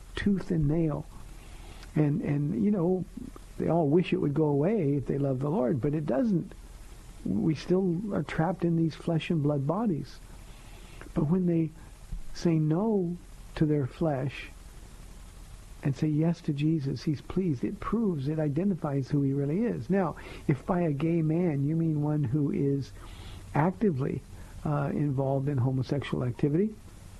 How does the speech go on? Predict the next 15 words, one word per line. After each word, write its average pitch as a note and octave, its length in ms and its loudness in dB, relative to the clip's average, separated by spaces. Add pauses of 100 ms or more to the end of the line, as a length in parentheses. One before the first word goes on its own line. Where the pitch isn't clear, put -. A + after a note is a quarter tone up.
(460)
uh, A#2 180 0
somebody C3 340 2
who C3 260 4
has B2+ 160 0
taken C3+ 500 2 (380)
a, - 40 0
a, C3 380 0 (160)
a C3+ 240 -2
spouse C3+ 480 0
of D3+ 140 0
the C#3 80 0
same C#3 380 2
gender, C#3+ 380 2 (640)
uh, B2 160 2
but A#2+ 220 0